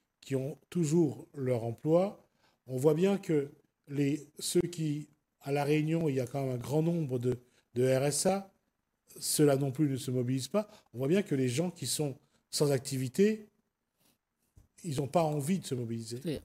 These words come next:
Speaker 2: en deux mille neuf, lorsqu'il y a eu le pu, justement, on a vu, euh, dans les rues les gens, les chômeurs, les petites gens, les retraités, ceux qui touchaient deux cents à trois cents euros, et cetera. Lorsque la colère est là, lorsque la, la, la, l'exaspération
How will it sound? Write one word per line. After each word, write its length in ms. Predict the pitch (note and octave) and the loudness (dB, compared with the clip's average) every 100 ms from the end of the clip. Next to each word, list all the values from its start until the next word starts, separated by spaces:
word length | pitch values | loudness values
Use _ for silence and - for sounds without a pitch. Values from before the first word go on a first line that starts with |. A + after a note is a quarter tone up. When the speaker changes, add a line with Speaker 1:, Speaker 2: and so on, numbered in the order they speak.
| - | -8
Speaker 2:
en 160 | C#3+ | -6
deux 120 | C3+ D#3+ | 0 4
mille 220 | D#3+ D3+ | 6 6
neuf, 280 | G3 - - | 4 2 -2
lorsqu'il 360 | C#3 - - | -4 -4 -2
y 40 | C#3 | 0
a 40 | |
eu 220 | D3 D3 | 2 2
le 340 | B2+ A#2+ A#2 A#2+ | 2 -2 0 2
pu, 240 | F#3 - - | 2 0 -10
justement, 460 | B2+ - - A#2 A#2+ - | -10 -8 -8 -8 -8 -4
on 140 | C3+ | 0
a 100 | C3+ | 2
vu, 340 | B2+ D#3 F3+ D#3 - - - | 4 4 4 2 -6 -14 -6
euh, 300 | A#2+ A#2+ B2 | -4 -2 -2
dans 220 | B2+ D3 | 2 4
les 160 | C#3 C3+ | 4 4
rues 280 | E3 F3 - - - | 4 2 -4 -16 -2
les 200 | B2+ B2 | 0 2
gens, 220 | B2+ C3 _ - | -2 -4 _ 0
les 100 | C#3 | 0
chômeurs, 440 | - C3+ B2+ A#2+ D3 | 4 2 2 -2 0
les 100 | C#3+ | 0
petites 260 | - D3 | 2 -2
gens, 200 | B2 B2+ - _ | -2 -4 -6 _
les 60 | D3+ | 4
retraités, 500 | D3+ - C#3+ C#3 B2+ | 4 2 -6 -4 -4
ceux 180 | - | -2
qui 180 | D3 - | -4 -8
touchaient 460 | - C#3+ - D3 C3+ - _ | -12 -10 -4 -4 -4 -10 _
deux 160 | C#3 C#3 | 0 0
cents 280 | - D3 - | 0 -4 -6
à 80 | C#3+ | -8
trois 160 | C3+ | -6
cents 260 | B2 D3 C#3 | -6 -6 -6
euros, 420 | F3+ C3 C#3 C#3+ G#3+ | -4 -2 -2 -2 -6
et 40 | |
cetera. 300 | - C#3+ A2+ - - | -8 -8 -8 -12 2
Lorsque 280 | E3+ E3+ - | 4 4 0
la 120 | D#3 | -4
colère 560 | - - F3+ E3 C#3+ C3+ - | 0 2 4 2 -2 -8 -12
est 120 | - C#3 | -6 -4
là, 260 | C#3 C#3 - - - | -4 -8 -14 -18 -2
lorsque 460 | D3+ D#3 D3 - F3+ F3 - - - | 2 4 2 2 4 4 0 -14 -10
la, 220 | D3 C#3 | -2 -2
la, 180 | C#3+ C#3 | 0 -2
la, 200 | C#3 C3+ | -2 -4
l'exaspération 1000 | E3 D#3+ D3+ D#3 - E3+ D3 C#3 E3 D3 | 0 2 4 2 2 0 0 0 -2 -2